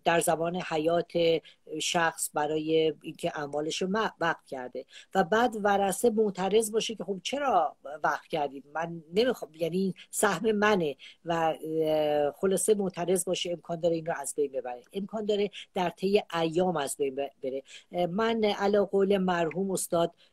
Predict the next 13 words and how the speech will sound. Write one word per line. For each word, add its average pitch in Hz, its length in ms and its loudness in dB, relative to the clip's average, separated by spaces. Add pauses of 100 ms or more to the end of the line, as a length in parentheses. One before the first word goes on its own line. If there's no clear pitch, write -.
اه، 160 160 -4
جمشید 175 480 -2
مظاهری، 165 840 0 (260)
اه، 165 280 0
می‌گم 175 440 0
که 175 200 0
سالها 165 360 -4
پیش - 280 -8
می‌گفتن 175 460 -4
که 175 280 0 (320)
وقفنامه‌ای، 165 1080 -2 (400)
اه، 156 180 -4
رو، 175 360 2